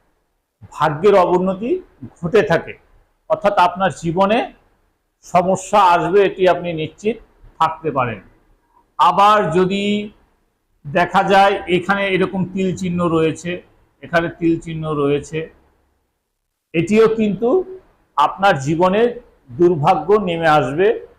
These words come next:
আপনার যথেষ্ট পরিমাণে আপনার কষ্ট,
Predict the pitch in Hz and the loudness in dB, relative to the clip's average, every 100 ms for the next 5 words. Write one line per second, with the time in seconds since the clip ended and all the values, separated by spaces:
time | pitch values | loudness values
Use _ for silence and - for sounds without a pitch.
0 | _ _ 123 - 170 185 156 - - _ | _ _ -2 -2 2 0 0 -4 -20 _
1 | - 151 151 220 226 - - 226 220 208 | -2 0 2 2 2 -2 0 0 2 4
2 | 196 196 190 151 - _ _ _ _ - | 4 4 2 0 -6 _ _ _ _ -4
3 | 151 180 180 - 180 190 - | -2 2 0 2 2 2 -2